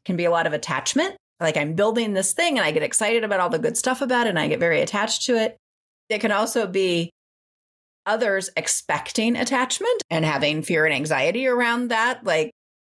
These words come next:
"Boy, they're putting a lot of energy into that exploration and now they're gonna be attached and I'm gonna be stuck with it," kind of emotion. So all of that goes into play at the front end.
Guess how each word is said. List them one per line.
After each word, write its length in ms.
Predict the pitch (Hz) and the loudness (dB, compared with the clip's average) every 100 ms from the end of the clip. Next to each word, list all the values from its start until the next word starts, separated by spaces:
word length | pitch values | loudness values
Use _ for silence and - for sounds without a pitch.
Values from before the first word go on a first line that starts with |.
| _ _ | _ _
"Boy, 220 | 190 220 | -2 0
they're 120 | 196 | 0
putting 200 | 196 214 | 0 -2
a 20 | 190 | 0
lot 160 | 170 | 2
of 80 | 165 | 2
energy 320 | 175 185 175 | 2 0 0
into 160 | 165 170 | 0 0
that 160 | 160 | 2
exploration 640 | 165 - - 147 160 - 214 | 0 -2 -2 0 2 0 0
and 120 | 156 | 0
now 160 | 151 | 0
they're 300 | 160 156 147 - _ - | 2 0 0 -8 _ -2
gonna 180 | 156 | -2
be 180 | 135 160 | 0 0
attached 420 | 143 170 151 - | 0 0 -2 -2
and 100 | 160 | -2
I'm 100 | 151 | 0
gonna 140 | 156 151 | 0 0
be 100 | 131 | -2
stuck 280 | - 143 160 | -2 -2 -2
with 120 | 160 | 0
it," 160 | 226 | -2
kind 200 | - 196 | 0 -2
of 120 | 180 196 _ - | -2 -4 _ -4
emotion. 500 | 185 185 202 233 247 | 0 0 0 -2 -2
So 200 | 226 175 | 0 0
all 200 | 196 294 | 2 2
of 140 | 262 | 0
that 320 | 196 170 - | 0 -2 -2
goes 180 | 202 170 | 0 0
into 200 | 165 165 | 0 -4
play 200 | - 170 | 0 2
at 120 | 160 | 2
the 60 | - | 0
front 300 | - 214 190 | -4 -2 0
end. 320 | - 220 359 | 0 -2 -2